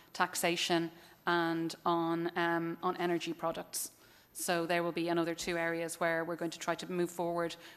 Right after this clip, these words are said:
with that simplification agenda, which is about reducing administrative burdens, as, as you, you yourself mentioned, without reducing the protections that are there for good reasons for,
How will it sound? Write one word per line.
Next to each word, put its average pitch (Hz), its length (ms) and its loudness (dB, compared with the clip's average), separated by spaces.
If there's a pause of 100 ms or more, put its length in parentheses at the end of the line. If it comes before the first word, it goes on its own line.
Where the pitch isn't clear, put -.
with 180 140 -2
that 180 140 -2
simplification 175 720 -2
agenda, 165 500 0 (1000)
which 196 340 0
is 196 460 0
about 185 340 4
reducing 185 840 0
administrative 175 640 0
burdens, 175 440 2
as, 170 200 -2 (100)
as 175 160 0
you, 175 240 0
you 185 140 -2
yourself 175 440 0
mentioned, 170 460 2 (520)
without 185 840 4
reducing 180 720 0
the 175 240 2
protections 180 800 2
that 170 260 2
are 175 140 2
there 170 440 4 (220)
for 180 100 0
good 170 220 0
reasons 165 500 2
for, 165 560 4